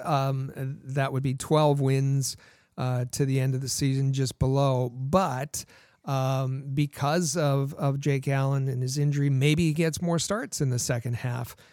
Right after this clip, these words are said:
And that would, uh, I, I think it's gonna be close. I think it's gonna be just below, just above, or maybe, as you wanted,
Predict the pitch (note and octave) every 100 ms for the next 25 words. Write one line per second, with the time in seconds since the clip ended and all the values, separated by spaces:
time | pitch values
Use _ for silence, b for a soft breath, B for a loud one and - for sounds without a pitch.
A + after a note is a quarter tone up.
0 | B B C#3+ C3+ C#3 C3+ C#3+ C#3 D#3 -
1 | C3+ - D#3+ G3+ D#3+ F#3+ B3 F3 D3 E3+
2 | D3 - D3+ A#2 C#3+ C3+ D3+ C3+ C#3 C#3+
3 | C#3+ C3+ B2 B2 B2+ C3+ D3+ - E3 E3
4 | - D3 C#3 C#3+ C3+ C#3 D3 C3+ C3+ C#3+
5 | _ _ B2 A#2+ C#3 E3+ B2 C3+ - C3+
6 | C3 B2+ C#3 D#3 D3+ A#2+ C#3